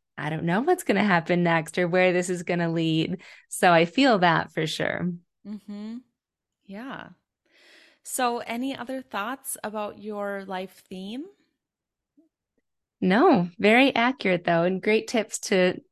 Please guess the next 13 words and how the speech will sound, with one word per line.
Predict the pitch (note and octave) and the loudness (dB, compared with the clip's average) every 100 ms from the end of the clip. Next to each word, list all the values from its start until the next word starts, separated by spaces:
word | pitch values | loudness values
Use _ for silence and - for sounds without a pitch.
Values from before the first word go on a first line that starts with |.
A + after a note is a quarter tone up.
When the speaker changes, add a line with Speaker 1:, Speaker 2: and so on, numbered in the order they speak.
| _ _ - | _ _ -2
Speaker 1:
get | G3+ F#3 | -2 0
more | F#3 F#3 | 0 2
in | F3 | 2
alignment. | E3 E3 - D#3+ - - _ _ _ _ _ _ | 2 0 0 0 -2 -8 _ _ _ _ _ _
Speaker 2:
Cool. | _ A3+ G#3 E3 F#3 _ _ | _ -12 -12 -12 -16 _ _
Good. | B3 B3+ D#3+ D#3+ - _ _ - _ - | -12 -10 -10 -12 -20 _ _ -20 _ -10
So | - B3 | -4 -2
let's | B3 F4 - | -2 -4 -6
talk | F#4+ F#4 | -8 -6
about | D#4+ B3+ | -6 -4
your | A#3 A3 G#3+ | -4 -4 -4
profile | - - G3+ G3 F#3+ E3 D#3 | -8 -8 -8 -6 -4 -4 -4
next. | D3+ C#3+ - - - | -8 -10 -12 -14 -14